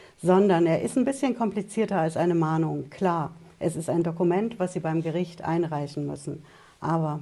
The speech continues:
der Vorteil beim Mahnbescheid ist, Sie können das alleine machen. Sie brauchen dafür keinen Anwalt, egal um wie viel Geld es geht. Sie können es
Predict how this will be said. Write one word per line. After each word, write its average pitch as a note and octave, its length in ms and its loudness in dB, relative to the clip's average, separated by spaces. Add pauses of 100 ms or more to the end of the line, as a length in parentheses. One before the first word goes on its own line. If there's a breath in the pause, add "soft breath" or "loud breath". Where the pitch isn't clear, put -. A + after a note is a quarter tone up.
(120)
der D3+ 120 -2
Vorteil A3+ 480 -2
beim D#3+ 220 0
Mahnbescheid D#3+ 680 -2
ist, - 380 -4 (480 loud breath)
Sie D3 160 -4
können G3 580 -2 (100)
das E3 180 -4
alleine D#3 420 0
machen. D#3+ 400 -2 (480 loud breath)
Sie F#3 120 0
brauchen F#3 360 2
dafür F3 240 -2
keinen A3 480 2
Anwalt, E3 560 2 (280)
egal F#3+ 560 4
um G#3 140 2
wie F#3+ 100 2
viel A3 300 0
Geld F#3+ 280 4
es - 180 -6
geht. D3+ 320 -2 (480 soft breath)
Sie C#3 140 -6
können A3+ 400 4
es - 380 -2